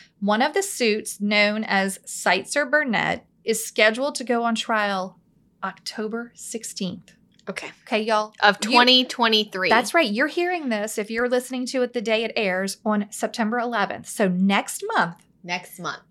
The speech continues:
Speaker 1: Seitzer Burnett goes on trial. Okay.
Speaker 2: Okay.
Speaker 1: I'm gonna tell you. It covers four M L S markets, um, in Missouri specifically,
Speaker 2: Okay.
Speaker 1: and is asking for reimbursement. <laughs> Hold on to your hat.
Speaker 2: Oh, gosh.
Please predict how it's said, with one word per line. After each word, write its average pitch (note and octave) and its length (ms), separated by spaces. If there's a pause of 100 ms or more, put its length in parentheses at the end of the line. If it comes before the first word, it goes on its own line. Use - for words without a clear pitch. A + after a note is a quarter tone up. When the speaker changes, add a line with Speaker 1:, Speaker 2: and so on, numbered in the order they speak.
Speaker 1:
Seitzer A3 460
Burnett C4 380 (140)
goes G#3 220
on F#3+ 120
trial. F3+ 380 (300)
Okay. - 40 (100)
Speaker 2:
Okay. G3 160
Speaker 1:
I'm G#3+ 80
gonna G#3 100
tell G3+ 160
you. F3 160
It B3 160
covers G3 400
four C4 560
M A3+ 160
L B3 140
S D#4 240
markets, G3+ 840 (400)
um, F#3+ 360
in G#3 260
Missouri F3+ 720
specifically, G#3 840 (140)
Speaker 2:
Okay. F#3+ 240
Speaker 1:
and A3+ 80
is G#3+ 200
asking C4+ 500
for C4+ 200
reimbursement. B3 720
<laughs> - 40
Hold B3 320
on B3+ 160
to B3+ 100
your A3 120
hat. G3 340 (220)
Speaker 2:
Oh, A3 180
gosh. G#3 580